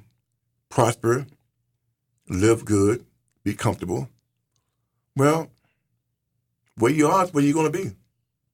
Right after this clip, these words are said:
Because nobody's coming to save you now. Nobody's coming to save you. There'll be no policies aimed at you. That's why our legitimate grievance has been totally removed off the board.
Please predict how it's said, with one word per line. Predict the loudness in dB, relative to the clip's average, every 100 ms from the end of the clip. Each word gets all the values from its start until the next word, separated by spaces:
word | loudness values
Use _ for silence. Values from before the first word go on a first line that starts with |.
| _ _ -20 _
Because | -2 0 2
nobody's | 0 2 2 0
coming | -6 -6
to | -4
save | -4 -2
you | -2
now. | -4 -10 -18 _ _ _ _ _ _ _ _ _ _ _
Nobody's | 0 4 4 4 2 -4 -10 _ _ _ _ 0 2 2
coming | -2 -6
to | -4
save | -4 -4
you. | -8 -20 _ _ _ _ _ _ _ _ 0
There'll | 0
be | 2 0
no | -2
policies | -2 -4 -4 -4
aimed | -2 0 -2
at | -4
you. | -6 -8 -10 -16 _ _ _ _ _ _ -14
That's | -6
why | -2 2 2 0 -6 _ _ _ _ _ 0
our | 2 4
legitimate | 4 2 0 -2 -2
grievance | 0 2 2 0
has | 0
been | -2 -2
totally | -2 2 2
removed | 0 0 4 4 2 -4 -16 _
off | -4 -4 -4
the | -2
board. | -2 -6